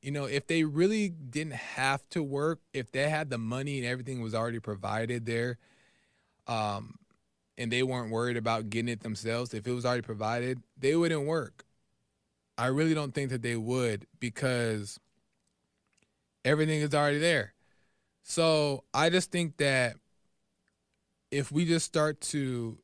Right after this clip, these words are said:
as just a reminder, as just a, um,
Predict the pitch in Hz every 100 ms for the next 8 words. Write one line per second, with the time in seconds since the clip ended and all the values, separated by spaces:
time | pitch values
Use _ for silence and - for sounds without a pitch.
0 | _ - 143 160 139 175 196 165 135 123
1 | 156 143 117 101 - _ 139 135 135 151
2 | 160 - - 143 143 143 139 - 131 127
3 | 123 117 113 107